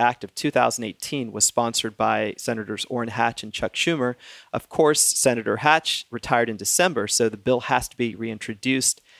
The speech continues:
in Congress. Uh, now, what I've read is many people in the industry don't think that the federal regulation is gonna amount t-, to much after the scotus decision, but, uh, two of the big online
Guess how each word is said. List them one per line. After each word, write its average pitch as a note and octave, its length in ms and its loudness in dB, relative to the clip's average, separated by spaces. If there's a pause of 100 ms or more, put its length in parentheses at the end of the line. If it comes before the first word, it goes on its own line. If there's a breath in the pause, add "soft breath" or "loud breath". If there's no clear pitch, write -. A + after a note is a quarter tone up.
(240 soft breath)
in A2 180 -6
Congress. B2+ 580 0 (640 soft breath)
Uh, A#2 220 4
now, A2+ 240 0
what E3 160 4
I've F3+ 240 6
read B2+ 120 4
is A2+ 180 -6 (540)
many F3+ 280 2
people E3 200 -2
in C3+ 40 -4
the B2 120 2
industry A2+ 220 -2
don't B2 280 0
think B2+ 160 -2
that F#2+ 80 -14
the G#2+ 220 -8
federal A#2+ 400 4 (260)
regulation A2+ 520 2
is - 60 -4
gonna A2+ 140 2
amount G#2+ 280 0 (280)
t-, - 180 -2 (140)
to B2 100 -2
much G#2 280 2
after A2 260 2
the G#2+ 100 4
scotus A2+ 540 6
decision, G#2+ 580 2 (500 loud breath)
but, B2 480 10
uh, A2+ 260 8
two - 220 6
of C#3 100 2
the B2+ 80 6
big A#2+ 480 4
online A#2 640 2